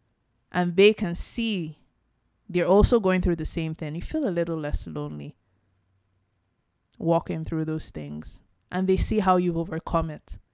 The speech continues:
and they can believe that there's hope for them as well.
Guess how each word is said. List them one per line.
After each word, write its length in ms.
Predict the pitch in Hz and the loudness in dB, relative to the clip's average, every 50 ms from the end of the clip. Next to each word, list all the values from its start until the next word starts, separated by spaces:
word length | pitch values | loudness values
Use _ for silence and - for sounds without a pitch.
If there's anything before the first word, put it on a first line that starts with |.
| _ _ _ - | _ _ _ -6
and 140 | 190 175 | -4 -2
they 80 | 175 175 | -2 -2
can 180 | - 180 165 165 | -4 -4 -4 -4
believe 240 | 165 170 180 180 | -4 -4 -4 -2
that 160 | 175 160 151 - | -2 -4 -4 -4
there's 160 | 143 151 - | -4 2 2
hope 260 | - - 170 151 - | 2 2 0 -6 -8
for 160 | - - 147 | -8 -10 -8
them 240 | 151 147 143 135 156 _ _ _ _ _ _ _ _ _ _ - | -8 -8 -12 -12 -14 _ _ _ _ _ _ _ _ _ _ -16
as 160 | - - - | -14 -8 -6
well. 260 | - - 175 156 - | -6 -6 -6 -8 -10